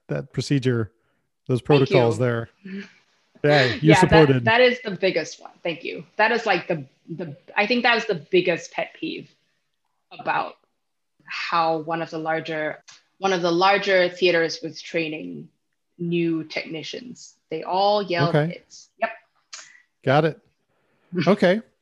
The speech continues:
Speaker 1: So you were back to do your, your due diligence, and
Speaker 2: Mm-hmm.
Speaker 1: then, uh, the world got flipped on its head, and we're in a pandemic, and now I would imagine even if you wanted to,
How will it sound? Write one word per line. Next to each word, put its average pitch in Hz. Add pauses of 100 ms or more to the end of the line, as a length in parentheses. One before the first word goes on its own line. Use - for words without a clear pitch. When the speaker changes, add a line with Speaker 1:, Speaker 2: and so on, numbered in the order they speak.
(540)
Speaker 1:
So 185
you 185
were 254
back 185
to 143
do 147
your, 170
your 147
due 147
diligence, 143 (520)
and 151
Speaker 2:
Mm-hmm. 151
Speaker 1:
then, 170 (340)
uh, 156
the 143
world 170 (400)
got 147
flipped 165
on 160
its 156
head, 151 (380)
and 143
we're 151
in 156
a 156
pandemic, 143 (560)
and 156
now 185
I 180
would 175
imagine 180
even 190
if 170
you 160
wanted 175
to, 147